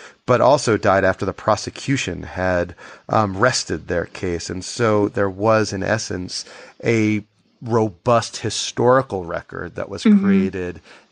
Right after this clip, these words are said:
Speaker 1: in that prosecution that I think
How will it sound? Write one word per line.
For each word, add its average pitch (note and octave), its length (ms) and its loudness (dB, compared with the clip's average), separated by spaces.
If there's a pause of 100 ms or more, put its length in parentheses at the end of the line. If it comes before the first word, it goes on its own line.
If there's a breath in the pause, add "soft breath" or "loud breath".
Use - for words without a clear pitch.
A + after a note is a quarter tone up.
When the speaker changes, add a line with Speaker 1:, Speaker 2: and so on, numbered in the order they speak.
Speaker 1:
in A2+ 480 0
that G2 340 0
prosecution G2+ 880 -4
that F2 120 -4
I F2 120 -2
think F#2+ 420 -6